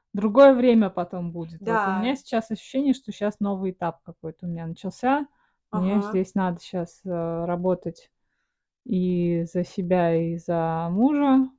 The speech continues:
Speaker 1: частично. То есть он мне свой бизнес тут оставляет, свой магазин.
Speaker 2: Мгм.
Speaker 1: Он там будет что-то открывать, там, с-, пельменную,
Speaker 2: Мгм.
Speaker 1: ещё что-то. В общем, э, что мы работаем тут щас на две страны.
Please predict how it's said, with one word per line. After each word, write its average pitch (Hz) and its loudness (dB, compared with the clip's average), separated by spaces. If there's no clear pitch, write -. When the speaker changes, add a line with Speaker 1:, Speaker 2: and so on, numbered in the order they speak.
Speaker 1:
частично. - -4
То 196 2
есть - -2
он 190 4
мне 185 0
свой 185 -2
бизнес 180 0
тут - -12
оставляет, 175 0
свой 180 0
магазин. 180 2
Speaker 2:
Мгм. - -18
Speaker 1:
Он 208 2
там 285 4
будет 269 4
что-то 226 0
открывать, 202 0
там, 175 -4
с-, - -20
пельменную, 196 2
Speaker 2:
Мгм. 214 -6
Speaker 1:
ещё 196 -2
что-то. 185 -2
В 190 -4
общем, 196 -2
э, - -14
что - -4
мы 208 4
работаем 190 0
тут 180 -14
щас 170 -8
на 185 -2
две 185 -2
страны. 226 2